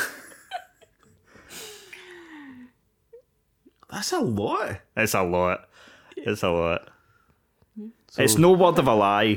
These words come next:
Speaker 1: to say that he is one of the best people on the internet. <laughs> Right. And, and I'm not a man that gives compliments often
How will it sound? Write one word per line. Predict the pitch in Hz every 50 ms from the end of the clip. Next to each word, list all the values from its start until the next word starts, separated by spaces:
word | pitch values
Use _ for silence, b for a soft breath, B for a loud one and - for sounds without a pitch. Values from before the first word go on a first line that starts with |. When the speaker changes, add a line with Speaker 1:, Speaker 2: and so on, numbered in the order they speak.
| 101 -
Speaker 1:
to | - 104
say | - - 110 104 101 101 98 95
that | 95 107 92 -
he | 95 98
is | 95 90
one | 95 92 92 92
of | 90 -
the | 98
best | 80 92 87 85 -
people | - - 87 - 92 85
on | 80 78
the | 76
internet. | 78 82 - 87 85 82 80 - - _ _ _ _ _ _ _ _ _ -
<laughs> | - - - - - - - 220 202 - - 226 202 - - - 160 - - - 143 - - - _ _ - _ _ _ - _ _ _ _ _ _ _ _ _ _ _ _ _ _ B 127 120 113 104 B B B B -
Right. | 95 90 92 92 - - B B B B B B B B B B B B _ _ _
And, | - - - 98 - -
and | 101 101
I'm | 101 104
not | 104 110 104 107
a |
man | 101 95 92 95
that | 87 73
gives | - 87 85 -
compliments | - - 82 85 87 - 92 90 90 - - - - -
often | - 87 85 85 - - 90 87 80